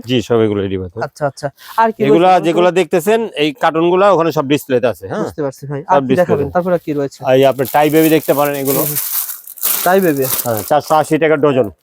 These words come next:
Speaker 2: চারশো আশি টাকা ডজন।
Speaker 1: জি,
Speaker 2: দেখেন।
Speaker 1: পাইকারি রেট। এগুলো সব পাইকারি রেট।
Speaker 2: আর বিষয়টা বলি,
Speaker 1: এটার মধ্যে তিনটা ডিজাইন আছে। এই
Speaker 2: চারশো আশি
Speaker 1: একটা
Speaker 2: টাকা
Speaker 1: ডিজাইন।
Speaker 2: ডজন পড়বে না ভাই? কয়টা ডিজাইন
Speaker 1: জি,
Speaker 2: থাকবে?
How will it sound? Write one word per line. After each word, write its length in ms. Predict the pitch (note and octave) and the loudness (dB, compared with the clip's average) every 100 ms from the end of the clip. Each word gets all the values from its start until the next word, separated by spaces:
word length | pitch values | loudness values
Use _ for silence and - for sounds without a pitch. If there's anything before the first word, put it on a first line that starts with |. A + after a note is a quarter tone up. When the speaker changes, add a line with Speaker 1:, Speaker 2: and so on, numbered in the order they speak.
| _ _ _ _ - | _ _ _ _ -14
Speaker 2:
চারশো 580 | - F3 F3 - - G#3+ - | -2 -2 -2 -4 2 2 2
আশি 260 | - E3+ G#3+ | -2 -2 -2
টাকা 240 | F#3+ G#3 G#3 | -2 -2 0
ডজন। 320 | E3 D#3 D3 | 0 0 0
Speaker 1:
জি, 80 | A#2 | 0
Speaker 2:
দেখেন। 140 | A#2+ | 0
Speaker 1:
পাইকারি 340 | - C#3+ D3+ B2+ | 2 0 2 0
রেট। 160 | A#2 G#2 | 0 0
এগুলো 220 | A2+ C#3+ | 0 -2
সব 160 | C3+ C#3 | -2 -2
পাইকারি 340 | D#3 C#3+ D3 C3+ | -2 0 0 0
রেট। 140 | C#3+ D#3+ - - | 0 0 -4 0
Speaker 2:
আর 220 | D3+ D3 C#3 - - | 2 2 0 -8 -10
বিষয়টা 300 | F3 F3+ A3+ | -6 0 2
বলি, 240 | G3 F3+ F3 | 4 4 4
Speaker 1:
এটার 180 | E3 C#3+ | 2 0
মধ্যে 140 | C#3 | 2
তিনটা 180 | D#3+ C#3 | 2 2
ডিজাইন 240 | C3+ B2+ B2 | 2 2 4
আছে। 60 | |
এই 40 | A#2 | 4
Speaker 2:
চারশো 200 | F#3+ B2+ | 2 2
আশি 0 | |
Speaker 1:
একটা 120 | E3 | 2
Speaker 2:
টাকা 240 | G#3 A3 A3 | 2 0 2
Speaker 1:
ডিজাইন। 40 | |
Speaker 2:
ডজন 240 | F#3+ F#3+ F#3+ | 2 2 0
পড়বে 160 | D#3 | -4
না 80 | E3+ | -2
ভাই? 120 | G3 G#3 | -2 0
কয়টা 200 | G#3+ G3+ | 0 0
ডিজাইন 240 | G3+ G#3+ | 0 -2
Speaker 1:
জি, 40 | A3+ | -2
Speaker 2:
থাকবে? 200 | G#3+ | -4